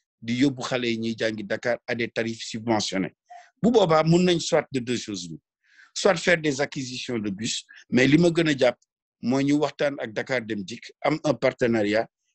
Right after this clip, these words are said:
qui fait que la ville viendra subventionner le système de transport scolaire pour que les étudiants ne payent pas les mêmes tarifs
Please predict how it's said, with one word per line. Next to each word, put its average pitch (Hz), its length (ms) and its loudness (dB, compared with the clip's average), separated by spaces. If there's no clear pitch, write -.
qui 135 100 -2
fait 151 220 2
que - 120 -4
la 135 160 2
ville 131 220 -2
viendra 131 440 0
subventionner 131 840 -4
le 127 120 0
système 143 420 -2
de 131 100 -2
transport 120 440 -6
scolaire 110 460 -2
pour 147 160 0
que 175 100 2
les 143 240 2
étudiants 143 340 -4
ne 143 120 -2
payent 127 280 -2
pas 131 240 -4
les 123 160 -6
mêmes 127 240 -4
tarifs 120 420 -6